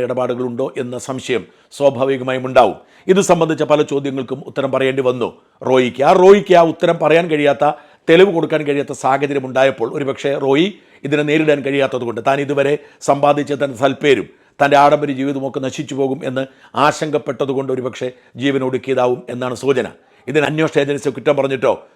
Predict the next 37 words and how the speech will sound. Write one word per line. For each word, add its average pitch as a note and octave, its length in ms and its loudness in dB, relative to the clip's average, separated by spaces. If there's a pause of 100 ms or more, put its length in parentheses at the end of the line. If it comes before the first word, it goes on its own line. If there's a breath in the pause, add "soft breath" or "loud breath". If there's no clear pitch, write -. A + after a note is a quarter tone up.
(120)
ഇൻകം E3 260 0
ടാക്സ് D3 200 0
ഡിപ്പാർട്ട്മെന്റ് C3+ 440 -2
കുറ്റം C#3+ 180 -6
പറഞ്ഞിട്ടോ C#3+ 340 -4
കാര്യമില്ല. C#3 320 6 (380 soft breath)
അവരവരുടെ F#3 400 6
പണി D#3+ 200 2
ചെയ്യുകയാണ്. A#2+ 380 0 (340 soft breath)
അവർ G#3 100 6 (100)
പലപ്പോഴും F#3 380 0
അവരുടെ E3 260 -4
ജോലി D#3 260 2
ചെയ്യുമ്പോൾ C#3+ 340 2 (340 soft breath)
വളരെ D#3 280 4
ഹാർഷാണ്. D3+ 480 -2 (420)
കാരണം C#3+ 220 6
ഇവരോട് D#3+ 260 2 (220)
ദയ D3+ 140 8 (100)
കാണിക്കേണ്ട D3 400 0
കാര്യമില്ല, C3+ 380 -2 (420 soft breath)
വളരെ D#3+ 260 4
ശക്തമായ D3+ 400 -4
നിലപാടാണ് D3 440 4
എടുക്കുന്നത്. A2 340 -6
ഈ G#3 100 -2
നിലപാട് F#3 400 8 (440 loud breath)
എപ്പോഴുമുണ്ടോ, D#3+ 460 4 (100)
നിസ്സാരമായ E3+ 580 4
ഒരു D#3 80 0 (100)
കുറ്റം D3+ 300 2
ആരോപിച്ചാൽ C#3+ 480 0
പോലും B2 240 0 (380 soft breath)
നമ്മളെ C#3+ 260 2
മെനക്കെടുത്തുക D3+ 500 -2
എന്ന C#3 140 -6
അന്വേഷണ C#3 280 -6